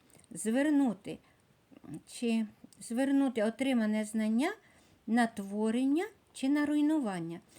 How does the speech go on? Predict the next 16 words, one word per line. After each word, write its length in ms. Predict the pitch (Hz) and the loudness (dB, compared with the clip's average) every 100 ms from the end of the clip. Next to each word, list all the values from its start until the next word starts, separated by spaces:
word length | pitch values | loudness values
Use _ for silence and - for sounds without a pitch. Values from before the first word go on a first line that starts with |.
| - - | -20 -10
залежно 560 | 202 262 311 302 294 294 | -2 0 0 -2 -2 -2
від 220 | 302 - | -6 -8
того, 260 | 359 285 | -6 -4
що 260 | 262 - 254 | -4 -4 -4
вона 240 | 262 269 | -2 -2
вибере. 440 | 220 98 - 151 175 - - _ - | -4 -6 -10 -12 -14 -20 -20 _ -4
Багато 500 | 226 226 233 196 185 | -2 0 -2 -4 -10
в 120 | 190 | -10
чому 320 | 285 381 392 | -8 -6 -6
залежатиме, 800 | 240 196 185 185 254 311 320 359 - - - | -4 -4 -4 -6 -8 -4 -4 -4 -8 -20 -10
яким 440 | 190 208 302 302 190 | -8 -4 0 2 0
руслом 460 | 190 247 370 392 262 | -2 -6 -6 -8 -6
потече 560 | 240 190 185 - 311 349 - _ | -6 -6 -10 -6 -6 -6 -20 _
весь 500 | 175 185 233 311 - | -10 -4 -2 -4 -6
місячний 680 | 208 190 208 262 262 247 254 | -6 -6 -6 -8 -6 -4 -2
місяць. 560 | 220 165 - - - | -2 -6 -12 -16 -18